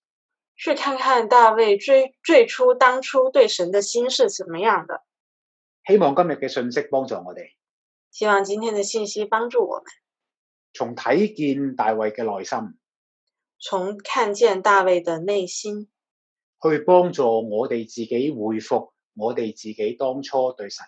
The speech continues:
Speaker 2: 嗰種嘅心意。
Speaker 1: 去幫助我們恢復當初我們對神的那種心意。
Speaker 2: 撒母耳記上第十七章一開始就記述。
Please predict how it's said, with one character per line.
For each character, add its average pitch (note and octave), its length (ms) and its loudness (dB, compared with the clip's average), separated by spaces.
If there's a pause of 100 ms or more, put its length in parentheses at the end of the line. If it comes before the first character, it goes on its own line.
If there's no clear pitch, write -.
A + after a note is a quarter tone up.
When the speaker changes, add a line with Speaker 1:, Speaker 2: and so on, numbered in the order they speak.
Speaker 2:
嗰 G#2+ 120 -14
種 G2 180 -18
嘅 - 100 -20
心 G2 260 -14
意。 - 120 -20 (920)
Speaker 1:
去 - 120 -6
幫 D4 240 2
助 D4+ 180 0
我 F3+ 120 4
們 E3+ 240 -4
恢 F3 300 0
復 E3+ 300 -6
當 G3+ 300 0
初 G#3+ 380 -4
我 E3+ 80 2
們 D#3 160 -8
對 C4 160 8
神 F3 300 -4
的 G#3+ 100 0
那 A3 180 2
種 F3+ 140 -10
心 G#3+ 380 -8
意。 G3+ 200 -8 (920)
Speaker 2:
撒 F#3 200 0
母 F#3+ 120 6
耳 F3+ 180 2
記 F3 180 6
上 C#3 380 4
第 C3 160 4
十 - 180 -2 (140)
七 - 160 -2 (140)
章 E3 340 4
一 D#3+ 40 -2
開 D3 440 2
始 A#2+ 220 -4
就 A2+ 180 -6
記 F#2+ 140 -10
述。 - 140 -10